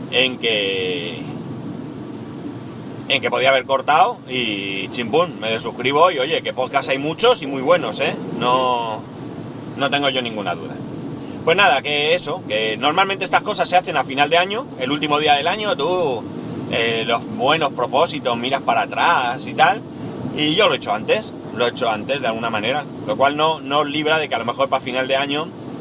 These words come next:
pues le dé, le dé otro, otra vuelta de tuerca a todo esto. Eh, pero que, que sí, que tengo que pensarme,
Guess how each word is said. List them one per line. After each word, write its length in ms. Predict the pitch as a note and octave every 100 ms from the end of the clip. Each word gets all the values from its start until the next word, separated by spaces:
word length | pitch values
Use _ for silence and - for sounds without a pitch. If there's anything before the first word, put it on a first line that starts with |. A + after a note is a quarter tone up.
| - -
pues 260 | C3 A#2+ A#2
le 120 | G#2+
dé, 460 | A2+ A#2 G#2+ G#2 E2+ - - - - - - - - - - - - - -
le 140 | - B2
dé 120 | C#3
otro, 680 | C#3 C3+ C3 B2+ A#2+ A2+ A2+
otra 200 | C3 C3+
vuelta 300 | C3 D3 B2
de 80 | A2
tuerca 300 | B2 B2 A2+
a 40 |
todo 240 | G#2 G2 F#2+
esto. 240 | F#2 F2 D#2 - - - -
Eh, 580 | G#2+ G#2+ G2+ F#2 F#2+ F#2+ - - - - -
pero 220 | C#3 C3
que, 600 | C3 B2 A#2 A2+ G#2 G2 G2+ - - - - - - - - - - - - - - - -
que 100 | D#3
sí, 200 | - D3+
que 160 | - B2
tengo 200 | D#3 D3
que 80 | C#3+
pensarme, 1160 | C3+ C3 C#3 C#3+ C#3 C3 B2+ B2 A#2+ A2+ G#2+